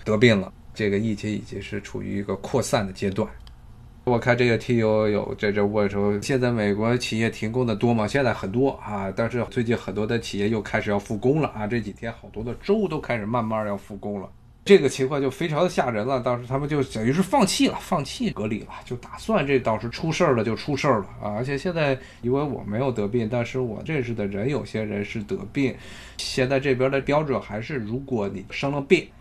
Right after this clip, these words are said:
你先打电话给诊所，一般都是先有家庭医生。美国这边就诊啊，绝大部分时候你有一个家庭医生，给大家庭医生打电话，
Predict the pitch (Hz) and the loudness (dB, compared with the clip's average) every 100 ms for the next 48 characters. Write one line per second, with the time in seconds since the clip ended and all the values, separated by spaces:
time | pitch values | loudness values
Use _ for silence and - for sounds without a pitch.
0 | - - 120 135 107 104 120 147 123 107 | -18 -8 -2 0 0 -2 2 4 6 4
1 | 104 104 98 113 135 107 104 123 131 180 | 0 -4 -2 -2 -2 -4 -2 2 4 4
2 | 165 120 151 107 139 156 170 185 214 202 | 2 0 0 0 0 -2 0 0 2 0
3 | 131 - - 143 135 156 156 180 131 - | -2 -8 -6 -4 -2 -6 -4 -2 0 -2
4 | - 107 - 131 131 147 139 127 110 120 | -6 -8 -4 -2 2 2 2 -4 -2 -2
5 | 110 110 104 101 107 117 113 120 117 - | -2 -2 -4 -4 -4 -4 -2 -4 -4 -4
6 | 104 107 120 139 160 160 165 - 117 120 | -4 -2 -2 -2 -2 -4 -4 -2 0 0